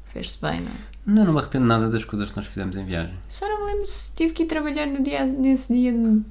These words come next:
Speaker 1: quando cheguei a Lisboa. Eu
Speaker 2: É muito
Speaker 1: duvido.
Speaker 2: provável que sim.
Speaker 1: Não, eu acho que não.
Speaker 2: Muito
Speaker 1: Os dias
Speaker 2: provável
Speaker 1: em
Speaker 2: que
Speaker 1: que,
Speaker 2: sim.
Speaker 1: não, porque fazíamos escala, portanto,
Speaker 2: Escala de onde?
Speaker 1: em Munique.
Speaker 2: Foi?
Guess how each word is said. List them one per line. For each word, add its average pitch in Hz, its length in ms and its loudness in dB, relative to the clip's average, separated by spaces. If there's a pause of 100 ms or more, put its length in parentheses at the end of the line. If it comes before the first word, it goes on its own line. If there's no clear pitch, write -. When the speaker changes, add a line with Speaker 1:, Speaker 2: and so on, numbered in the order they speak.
(280)
Speaker 1:
quando 220 240 4
cheguei 220 240 0
a 185 40 0
Lisboa. 196 480 0 (520)
Eu 320 120 -2
Speaker 2:
É - 40 0
muito 247 240 2
Speaker 1:
duvido. 170 340 6
Speaker 2:
provável 87 380 0
que - 60 -14
sim. - 220 -10
Speaker 1:
Não, 208 400 6
eu 202 60 2
acho 208 260 2
que - 100 -18 (180)
não. 180 180 -4 (320)
Speaker 2:
Muito 101 320 0
Speaker 1:
Os 104 100 8
dias 107 260 8
Speaker 2:
provável - 60 6
Speaker 1:
em 104 120 8
Speaker 2:
que - 120 -2
Speaker 1:
que, - 60 -
Speaker 2:
sim. 220 320 -8 (260)
Speaker 1:
não, 196 320 2
porque - 160 -8
fazíamos 233 420 2
escala, 220 460 0
portanto, 196 880 -4 (420)
Speaker 2:
Escala 98 320 -8
de 92 60 -8
onde? 82 120 -8 (680)
Speaker 1:
em 185 480 -2
Munique. 180 440 -6 (1500)
Speaker 2:
Foi? 107 240 -6